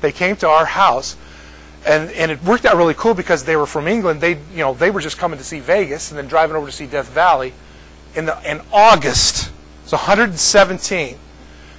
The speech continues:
Danny is red-haired, freckle-faced, white as, as your schmuck, s-, smock, not schmuck, smock.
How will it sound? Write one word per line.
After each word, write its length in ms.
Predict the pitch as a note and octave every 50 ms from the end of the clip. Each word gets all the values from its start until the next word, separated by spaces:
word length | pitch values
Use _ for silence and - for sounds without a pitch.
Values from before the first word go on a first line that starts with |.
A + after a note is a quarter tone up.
| - - -
Danny 440 | B2+ F#3 G3 A3 A3 G3 E3+ D#3+ F3
is 200 | E3 D#3 C#3 C#3+
red-haired, 1040 | C#3 C3+ C#3 E3 F3+ F#3+ G3+ G#3+ A#3 - - - - - E3 D#3+ D#3 D3 D3+ D3+ -
freckle-faced, 960 | - - - - G3 F#3+ - - F#3 - - - D#3 D3 C#3+ C#3+ C#3+ - -
white 480 | D#3 B2 C3 D#3 F#3 F3 F3+ F#3 F3+ -
as, 500 | A#3+ G3 E3 D#3 D3+ C#3+ C3 A#2+ - - -
as 320 | G3+ D#3+ D#3 C#3+ - -
your 260 | F3 E3+ D#3 E3+ F3 D#3+
schmuck, 500 | - - - - E3+ F3+ E3+ C3+ C3 - - -
s-, 160 | - - - - -
smock, 460 | - - - - F3 F3+ D#3+ C3+ -
not 140 | - D3 B2+
schmuck, 460 | - - - - B2+ A#2+ B2 C3+ - - - - - - -
smock. 480 | - - - G3 F#3+ F#3+ D#3+ E3 - -